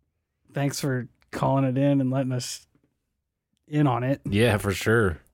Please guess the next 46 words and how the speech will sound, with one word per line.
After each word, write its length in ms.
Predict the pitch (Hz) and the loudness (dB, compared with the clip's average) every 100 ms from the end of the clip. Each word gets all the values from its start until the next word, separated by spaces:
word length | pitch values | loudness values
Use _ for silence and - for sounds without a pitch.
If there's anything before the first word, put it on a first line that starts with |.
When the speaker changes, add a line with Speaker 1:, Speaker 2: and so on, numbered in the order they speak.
| _ - | _ -4
Speaker 1:
Um, 300 | 165 156 139 | 0 0 4
definitely 420 | 190 202 208 180 | 4 4 2 2
call 260 | - 180 | 2 2
in 100 | 175 | 4
with 140 | 170 160 | 2 2
your 120 | 151 | 4
other 320 | 151 160 156 - - - - - - _ _ _ _ _ | 8 8 6 2 -20 -20 -20 -20 -20 _ _ _ _ _
experiences. 1080 | - - 156 156 180 196 214 226 - - - - | -10 -2 4 6 6 6 2 2 -4 -10 -12 -6
Like 220 | 156 147 | -4 -4
you 60 | 147 | -4
said, 300 | - 156 151 | 0 2 2
you 80 | 147 | 2
have 240 | 143 135 - | 2 0 0
quite 240 | 139 143 | 2 2
a 40 | |
few, 400 | 127 139 139 147 | 0 -2 0 0
like, 200 | 143 131 | 0 -2
with 100 | 135 | -4
the 60 | 139 | -4
Glimmers 400 | 139 139 147 143 | 0 2 2 2
and 100 | 147 | 2
stuff. 260 | - 139 135 | 4 4 4
I'm 120 | 123 | -2
definitely 680 | 143 151 139 143 139 135 | 4 4 6 2 2 0
interested 520 | 131 135 135 139 147 139 | 0 0 0 -2 0 0
in 120 | 143 | 2
that. 340 | 143 147 143 - - - - | 2 0 -2 -14 -20 -20 -18
So, 500 | - 143 139 139 139 | -2 6 6 6 4
uh, 220 | 120 135 135 | 0 -2 -2
if 80 | 147 | 0
you 80 | |
get 140 | 147 156 | 2 2
a 60 | |
chance, 520 | 127 - 151 151 135 - | 2 0 2 2 0 -2
shoot 220 | 156 139 | -2 2
them 180 | 143 135 | 2 2
our 180 | 131 | 2
way. 280 | 131 139 139 | 2 4 4
We'd 180 | 131 131 | 2 -2
love 160 | 135 127 | -4 -6
to 80 | |
feature 340 | - 135 131 139 | -6 -6 -2 0
'em 100 | 135 | 0
and 80 | 135 | 0
hear 200 | 139 143 | 0 2
'em. 220 | 143 143 | 2 0